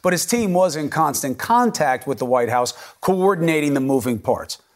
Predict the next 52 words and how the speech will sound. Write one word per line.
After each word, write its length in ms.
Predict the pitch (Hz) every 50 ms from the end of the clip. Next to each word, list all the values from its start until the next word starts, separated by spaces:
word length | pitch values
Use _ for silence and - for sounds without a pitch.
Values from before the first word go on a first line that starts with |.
| _ _ _
Well, 100 | 147 147
what's 220 | 165 180 170 -
the 60 | 170 151
difference? 420 | 131 165 143 - 87 85 - -
One, 420 | 123 151 214 254 214 151 147 160 - -
he 120 | - 160 165
wasn't 320 | 160 151 143 127 139 131
in 100 | 127 120
power 360 | - 170 175 156 147 139 127
of 100 | 123 107
the 40 | 117
process, 540 | 110 - 233 226 165 - - - - - -
right? 140 | 127 139 139
He 80 | 160
wasn't 260 | 165 143 143 123 127 127
in 80 | 117
control. 500 | - 117 107 - - 147 120 - - - - - - - - - - - _ _ _
And 140 | 160 156 160
the 80 | 160
idea 280 | 175 180 175 170 226 220
that, 120 | 180 175 165
well, 220 | 185 202 202 196
they 100 | 185 190
all 220 | 196 190 185 180 -
stink. 400 | - - 156 127 113 107 - - _ _ _ _ _
No, 380 | 202 240 240 170 101 95 - _ _ _ _ _ -
not 220 | 175 226 254 233
here. 220 | 202 202 139 113
There's 200 | 85 - 139 147
a 60 | 196 170
big 180 | 196 254 202
difference 380 | 180 233 - - 139 - - - - - -
between 400 | _ 165 - - 180 175 165 156
letting 280 | 156 170 208 226 226 214
the 80 | 202 185
White 260 | 175 180 180 175 147
House 260 | 156 160 156 - 127
know 240 | 127 135 147 165 190
what's 320 | 190 175 160 165 156 143
going 340 | 117 139 165 165 156 147 147
on 360 | 165 185 175 160 151 143 147
when 100 | 147 147
you're 80 | 143 131
not 180 | 165 175 175
even 180 | 170 160 156 156
in 100 | 147 131
control 560 | - 139 123 - - 190 196 180 151 135 - - - - -
and 140 | 175 170 185 180 -
asking 520 | 214 254 285 294 - - - 254 226 202
the 80 | 185 170
White 300 | 156 160 156 156 151 127
House 580 | 143 147 143 139 139 127 - - - - -